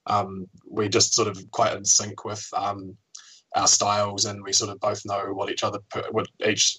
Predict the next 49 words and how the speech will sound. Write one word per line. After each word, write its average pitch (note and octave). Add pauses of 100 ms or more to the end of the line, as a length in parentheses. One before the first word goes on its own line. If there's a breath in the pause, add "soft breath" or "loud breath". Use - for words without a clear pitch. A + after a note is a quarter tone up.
(160)
of G2
us G#2
likes G#2
in G#2+
the G#2
song, G2+
and, G2 (120)
you G#2
know, G#2
can G#2
start G#2
here G#2
and G2 (100)
end G#2+
in G#2
a G2+
different G#2+
direction, G#2+
and G#2
we G2
sort G#2
of G2 (800 loud breath)
have A2+
full G#2+
confidence G#2+
in G#2+
each G#2+
other's G#2
ability G#2
to G#2 (160)
take A2 (100)
songs G#2+
where G#2+
they G#2
need G#2
to G2+
go. A#2
So, A2
um, G2+ (340 loud breath)
even A2+
though A2
we G#2+
were G#2
in G2
different A2
cities, A2
it -
was A2
quite, A2+